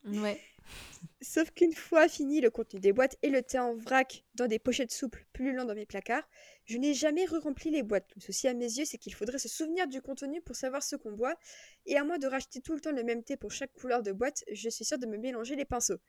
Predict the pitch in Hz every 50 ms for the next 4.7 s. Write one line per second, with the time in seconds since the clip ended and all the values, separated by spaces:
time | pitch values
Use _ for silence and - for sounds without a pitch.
0 | _ _ _ _ _ _ _ 202 - 262 262 - - - - - 226 254 277 -
1 | - - - 240 277 - - - 262 233 208 185 180 - - - - _ _ _
2 | - - - 208 208 - _ - 208 220 262 247 269 311 320 - 311 311 - -
3 | - 349 - - 220 233 - - 269 277 233 220 220 233 214 - - 226 - 294
4 | 285 - - 233 202 202 202 190 254 302 339 - -